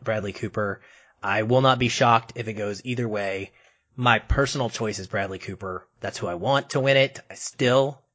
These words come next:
folks, I'm still dying to get that Jackson Maine t-shirt. So if anybody out there wants to get me a late Christmas gift, just go to A Star Is Born website. It's there. It's amazing. Medium, size medium, this keto physique. And that Jackson Maine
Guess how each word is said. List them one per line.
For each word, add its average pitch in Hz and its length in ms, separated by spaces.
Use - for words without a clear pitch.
folks, 123 360
I'm 107 100
still 160 440
dying 147 400
to 139 60
get 131 180
that 117 160
Jackson 120 400
Maine 113 180
t-shirt. 110 460
So 110 80
if 107 100
anybody 220 320
out 233 160
there 220 180
wants 220 200
to 220 60
get 214 100
me 220 80
a 214 60
late 214 160
Christmas 226 320
gift, 220 360
just - 240
go 180 120
to 220 100
A 202 40
Star 208 220
Is 202 80
Born 214 220
website. - 480
It's - 180
there. 190 560
It's 165 200
amazing. 196 640
Medium, 185 600
size 196 540
medium, 196 400
this 180 100
keto 202 480
physique. 185 540
And 143 260
that 135 160
Jackson 151 400
Maine 143 340